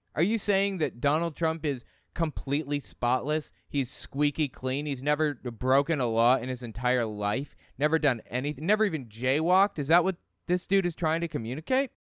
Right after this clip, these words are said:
This is insane! Again, uh, they're not handling this well, these people. The Trump defendants, the people that are involved in Trump's case, I'm not gonna use weasel words like they did. I'm actually going to define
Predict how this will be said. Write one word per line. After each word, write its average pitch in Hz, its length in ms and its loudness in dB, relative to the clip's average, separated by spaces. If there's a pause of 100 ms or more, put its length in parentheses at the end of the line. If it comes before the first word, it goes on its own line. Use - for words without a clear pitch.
(100)
This 277 180 4
is 302 120 6
insane! 277 1000 2 (260)
Again, 147 640 2
uh, 117 420 2 (580)
they're 175 280 2
not 190 160 6
handling 139 460 0
this 95 200 -8
well, 82 260 -4
these 107 200 -6
people. 98 420 -6 (180)
The 123 160 4
Trump 196 440 0
defendants, 175 800 -2
the 131 120 -2
people 170 600 2
that 156 180 4
are 151 220 6
involved 135 500 4
in 139 140 -2
Trump's 147 360 -4
case, 135 600 -2
I'm 120 100 -4
not 117 160 -2
gonna 113 140 -8
use 110 260 -6
weasel 101 340 -6
words 92 280 -6
like 92 260 -6
they 101 160 -4
did. 113 240 -4 (240)
I'm 110 100 -4
actually 117 360 -2
going 113 300 -2
to 113 120 -8
define 98 720 -6